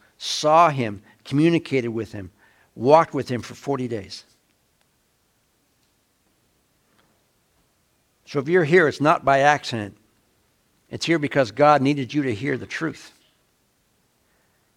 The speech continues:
And the truth is, Jesus died for your sins and mine. The Bible says we're all sinners,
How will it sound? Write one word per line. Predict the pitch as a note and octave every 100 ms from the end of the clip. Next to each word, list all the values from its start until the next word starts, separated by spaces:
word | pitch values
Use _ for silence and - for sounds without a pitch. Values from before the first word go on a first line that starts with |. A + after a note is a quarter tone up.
| -
And | A#2
the | C3
truth | - A3+ -
is, | C3 A2+
Jesus | - C#3+ D3 B2 A2+
died | - C3+ C3+ B2
for | - A#2
your | A2 C3
sins | - C3 A#2
and | G#2+
mine. | G#2+ A#2 A2 F2+ _ _ _ _ _ _ _ _ _ _ _ _ _ _ _
The | G#2
Bible | C#3 E3+ D3+
says | D#3 C#3
we're | C#3 C#3
all | D#3+ D#3+
sinners, | - A#2 E2+ -